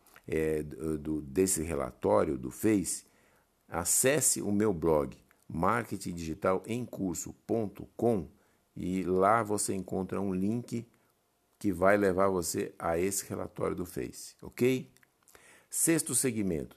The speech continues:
tecnologia. As pessoas recorrem à tecnologia para acessar novas experiências sensoriais. Nesse pacote estão os mundos imaginários dos videogames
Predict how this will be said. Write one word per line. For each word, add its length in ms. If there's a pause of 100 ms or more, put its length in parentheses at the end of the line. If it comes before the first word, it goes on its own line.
tecnologia. 920
As 120
pessoas 460
recorrem 580
à 80
tecnologia 920 (300)
para 220
acessar 680
novas 680
experiências 800
sensoriais. 800 (420)
Nesse 280
pacote 520
estão 280
os 100
mundos 420
imaginários 760
dos 180
videogames 800